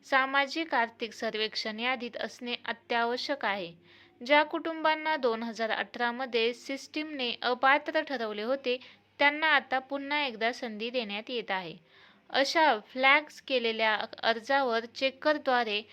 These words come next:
एकतीस जुलै दोन हजार पंचवीस पर्यंत पडताळणी केली जाईल. यामुळे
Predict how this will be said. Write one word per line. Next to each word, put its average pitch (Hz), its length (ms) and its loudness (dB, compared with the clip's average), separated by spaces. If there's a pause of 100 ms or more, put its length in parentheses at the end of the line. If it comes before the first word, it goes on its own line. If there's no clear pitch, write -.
(200)
एकतीस 294 520 0
जुलै 311 260 2
दोन 220 280 -2
हजार 214 340 -2
पंचवीस 226 580 -6
पर्यंत 285 440 -2 (220)
पडताळणी 233 580 -2 (100)
केली 220 280 -4
जाईल. 180 240 -4 (540)
यामुळे 220 560 0